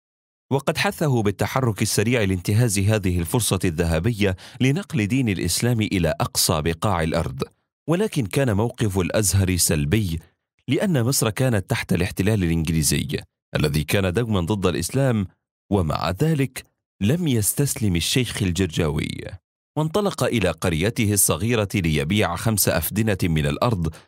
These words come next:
كانت كل ثروته لينفق على حسابه الخاص تكاليف تلك المغامرة،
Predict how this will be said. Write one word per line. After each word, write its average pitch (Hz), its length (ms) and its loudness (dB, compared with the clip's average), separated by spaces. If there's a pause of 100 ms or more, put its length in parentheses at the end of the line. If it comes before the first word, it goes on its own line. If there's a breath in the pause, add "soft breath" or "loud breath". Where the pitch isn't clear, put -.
(140 loud breath)
كانت 185 300 -2
كل 117 280 0
ثروته 98 560 -2 (340)
لينفق 87 580 -2
على 82 340 0
حسابه 92 540 0
الخاص 110 460 0 (240 loud breath)
تكاليف 135 520 -2
تلك 113 300 -2
المغامرة، 76 680 -2